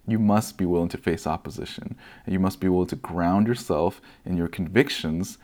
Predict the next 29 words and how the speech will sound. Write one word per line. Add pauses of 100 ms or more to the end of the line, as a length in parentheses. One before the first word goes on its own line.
(120)
and
then
live
upon
it. (420)
I
think
sometimes
Christians
are
so (100)
too
easily
swayed
because
we
think, (300)
well,
we
need
to
turn
the
left
cheek, (340)
um,
or,
you
know,